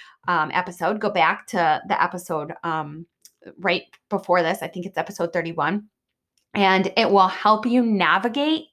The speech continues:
in connecting those dots. So I hope you see how all four of these questions, um, tie together. A question about positivity, a question about, um, forgiveness, a question about pivotal moments,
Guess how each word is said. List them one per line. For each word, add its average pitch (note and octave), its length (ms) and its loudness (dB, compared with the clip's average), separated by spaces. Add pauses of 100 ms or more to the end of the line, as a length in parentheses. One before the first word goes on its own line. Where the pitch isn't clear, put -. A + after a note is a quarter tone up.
(120)
in G3+ 80 -4
connecting E3+ 480 -10
those D#3+ 180 -12
dots. - 300 -12 (560)
So B3+ 320 4
I G#3+ 60 2
hope A3+ 320 2
you F4+ 100 2
see A#3+ 220 -4
how G3+ 280 0
all A#3+ 420 6
four C4 200 4
of B3 100 -2
these G3 200 -10
questions, C4 680 -4 (400)
um, F3 400 0
tie F3 320 2
together. G#3 640 0 (280)
A - 40 -20
question F3+ 340 -6
about E3+ 200 0
positivity, C4+ 760 2
a A3 120 -2
question F3 380 -6
about, D#3+ 360 -2 (360)
um, E3 200 -2
forgiveness, C4+ 720 4 (140)
a G3 60 -6
question F#3 600 -2
about F3 460 2 (260)
pivotal G3 400 2
moments, B3 1040 6